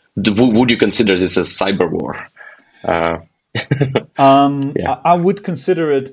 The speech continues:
Speaker 2: a war which sees cyber elements that to an extent that we have never seen before. And of course, it's not to the same scale, but if you think about Georgia two thousand and eight, um, you know, the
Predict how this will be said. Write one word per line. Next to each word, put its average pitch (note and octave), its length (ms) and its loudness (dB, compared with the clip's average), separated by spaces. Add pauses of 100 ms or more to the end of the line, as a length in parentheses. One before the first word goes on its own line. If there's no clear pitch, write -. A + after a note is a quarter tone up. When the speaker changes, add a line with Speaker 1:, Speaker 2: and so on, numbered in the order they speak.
Speaker 2:
a D3 140 -4
war C3 640 -4
which B2 500 -8
sees C#3 400 0
cyber C#3 480 2
elements A#2+ 760 -4 (120)
that B2+ 280 -2
to C3+ 180 -4
an B2+ 80 0
extent B2 640 -2
that B2+ 180 -6
we A#2+ 160 -2
have A2+ 400 -6
never A#2 580 0
seen G#2+ 340 -4
before. G2 600 -8
And A#2+ 100 -6
of - 140 -10
course, C#3+ 320 0
it's - 200 -10
not C3+ 260 -2
to D3 80 -6
the B2+ 80 -4
same A#2+ 260 -2
scale, E3+ 420 2
but A#2 160 -4
if - 120 -8
you C3 60 -4
think B2+ 220 -6
about A2+ 240 -4
Georgia C3 320 0
two A#2+ 140 -12
thousand A2 320 -4
and G#2+ 140 -4
eight, B2+ 420 -2 (180)
um, A2+ 600 -6 (380)
you C#3+ 100 -4
know, B2 300 -2 (480)
the B2+ 400 -2